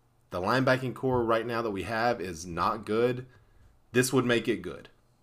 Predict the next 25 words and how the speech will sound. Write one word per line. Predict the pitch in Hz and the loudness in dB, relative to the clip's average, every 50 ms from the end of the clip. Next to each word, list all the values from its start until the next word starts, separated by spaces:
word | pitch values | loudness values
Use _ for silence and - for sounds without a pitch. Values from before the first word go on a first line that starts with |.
| _ _ _ _ _ _ _ _ _ _ _ _ _ _ _ _ | _ _ _ _ _ _ _ _ _ _ _ _ _ _ _ _
And | - 95 98 98 98 95 95 95 98 98 - - - _ _ - | -8 -4 -2 0 0 0 0 0 -2 -6 -12 -18 -20 _ _ -8
that's | 98 104 107 117 120 - | -2 0 0 0 0 -2
one | 123 117 123 123 | -2 0 2 2
of | 123 120 | 2 2
the | 120 123 120 120 117 120 123 - - - - 107 | 2 2 2 2 2 0 -2 -6 -10 -20 -16 -10
least | 107 101 101 104 120 120 123 123 - - - - - - - - _ _ _ _ _ | -8 -4 -2 0 0 0 0 -2 -4 -6 -8 -10 -12 -16 -16 -20 _ _ _ _ _
effective | - 104 104 - - 120 120 - - 120 104 - | -8 -8 -6 -2 -2 -2 -2 -2 -4 -4 -4 -2
parts | - 131 123 120 - | -2 -2 -2 -2 -4
of | 113 | -6
the | 107 104 | -8 -8
team | 107 - 143 143 143 147 | -6 -6 -4 -2 0 0
right | 139 143 139 | 0 0 0
now. | 147 143 143 143 143 143 | -2 -2 0 2 2 0
And | - - 92 98 95 | 0 -4 -6 -6 -6
you | 90 90 | -6 -2
make | 98 113 123 127 | 0 0 0 2
that | 135 135 127 127 | 0 0 0 0
part | - 151 135 123 | 0 0 0 0
affected, | 120 - - 143 147 143 160 135 | 0 0 -2 -2 -2 -2 -4 -2
all | 127 143 196 | 0 0 0
of | 214 | 0
a | 190 | 0
sudden | - 202 185 170 143 | 0 0 0 0 2
this | 131 143 139 | 0 0 -2
defense | - 117 123 151 160 - - 110 98 98 101 90 - - - | -2 0 0 0 0 0 -2 -4 -4 -4 -6 -8 -12 -12 -14